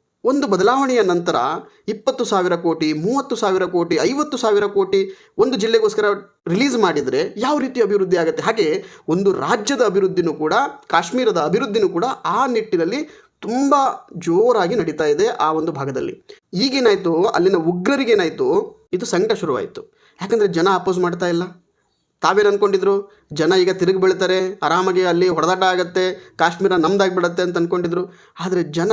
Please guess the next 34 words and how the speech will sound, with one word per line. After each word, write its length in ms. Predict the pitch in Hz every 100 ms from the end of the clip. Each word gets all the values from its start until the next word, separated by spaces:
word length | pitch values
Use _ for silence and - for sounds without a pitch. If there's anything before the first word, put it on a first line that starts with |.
| 170
ಒಗ್ಗಿಕೊಳ್ಳೋಕೆ 600 | 170 160 190 247 220 190
ಶುರು 180 | - 165
ಮಾಡ್ಕೊಂಡ್ರು. 640 | 151 147 147 139 185 262 269 - -
ಬರ್ತಾ, 240 | 170 202
ಬರ್ತಾ, 260 | 202 185 180
ಬರ್ತಾ, 200 | 170 190
ಇದು 200 | 185 254
ಒಳ್ಳೇದಪ್ಪ, 460 | 220 214 220 175 170
ಇದು 180 | 160 175
ಚೆನ್ನಾಗೈತಲ್ಲಪ್ಪ, 640 | 247 208 196 170 170 151 156
ಆರಾಮಾಗಿ 420 | 151 156 160 156
ನಾವ್ 140 | 151
ಹೆಂಗೋ 160 | 156 185
ಟೂರಿಸಂ 440 | 175 214 202 202
ಮಾಡ್ಕೊಂಡು, 560 | 180 160 170 175 214 - -
ಒಂದು 180 | - 147
ಕಾರ್ 240 | 160 160 170
ಡ್ರೈವ್ 240 | 165 165
ಮಾಡ್ಕೊಂಡು, 420 | 165 156 156 151
ಒಂದು 160 | 151 151
ಹೋಟೆಲ್ 280 | 165 180 175
ಇಟ್ಕೊಂಡು, 480 | 165 156 151 160 156
ಅಥವಾ 440 | - - 170 180
ಒಂದು 400 | 175 175 175 165
ರೆಸ್ಟೋರೆಂಟ್ 440 | 156 151 190 185
ಇಟ್ಕೊಂಡು, 340 | 165 170 156 160
ಹೆಂಗೋ 420 | 160 214 277 277
ಒಂದ್ 140 | 254
ಜೀವನ 140 | 202 202
ಮಾಡ್ಕೋಬೋದಲ್ಲ, 580 | 190 180 180 180 170 160
ಎಷ್ಟೊಂದು 360 | 156 156 226
ಉದ್ಯೋಗ, 260 | 196 165 190
ಅದ್ರ 160 | 190 202
ಜೊತೆಗೆ 520 | 208 226 247 247